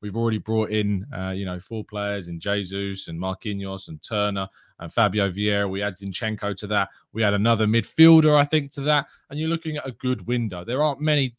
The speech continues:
teams that go out and bring in six plus players to the senior squad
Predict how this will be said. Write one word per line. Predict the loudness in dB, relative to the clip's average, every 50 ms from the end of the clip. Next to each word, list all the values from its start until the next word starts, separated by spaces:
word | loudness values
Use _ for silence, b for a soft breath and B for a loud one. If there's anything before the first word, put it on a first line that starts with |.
| _ _
teams | -6 -2 0 0 2 2 0 -2 -4 -4
that | -6 -6 -4
go | -2 -2 0
out | 0 -2 -2 -4 -6
and | -10 -10 -8
bring | -8 -8 -6 -6
in | -6 -6 -6 -8
six | -10 -12 -14 -14 -14 -18
plus | -16 _ -8 -8 -8 -8 -10
players | _ -6 -4 -2 -2 -2 -4 -8 -10
to | -14
the | -14 -12
senior | -8 -6 -4 -4 -2 -4 -4
squad | -6 -6 -6 -2 0 0 0